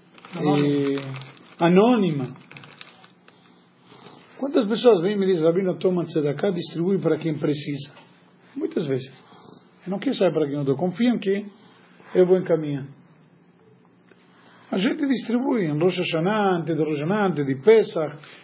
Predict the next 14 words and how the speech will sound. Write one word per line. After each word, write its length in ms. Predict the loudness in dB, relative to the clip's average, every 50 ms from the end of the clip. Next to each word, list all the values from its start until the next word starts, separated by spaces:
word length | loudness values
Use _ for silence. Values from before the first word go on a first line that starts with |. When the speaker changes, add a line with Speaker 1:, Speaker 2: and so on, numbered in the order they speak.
| -6
Speaker 2:
e 60 | -2 0
durante 340 | 2 2 2 2 2 4
o 80 | 4 6
ano 180 | 6 4 4 2
também. 480 | 2 2 4 4 4 2 2 0 -6 -10 -14 -20 -20 -20 -20 -20 -20 _ _ -20 -20 -20 -20 -20 -20 -20 -20 -20 -20 -20 -20 -20 -20 _ _ _ _ _ _ _ _ _ _ _ _ -20 -20 -20 -20 -20 -20 -20
Se 180 | -8 -4 -2 -2
a 60 | -2
pessoa 400 | -2 -4 -2 2 4 4 4 4
faz 240 | 2 0 -2 -2 -4
questão 360 | -6 -8 -4 0 0 0 0
de 100 | 0 -2
me 100 | -2 -2
dizer, 240 | -2 0 0 0 0
"Olha, 300 | 2 0 0 -2 -4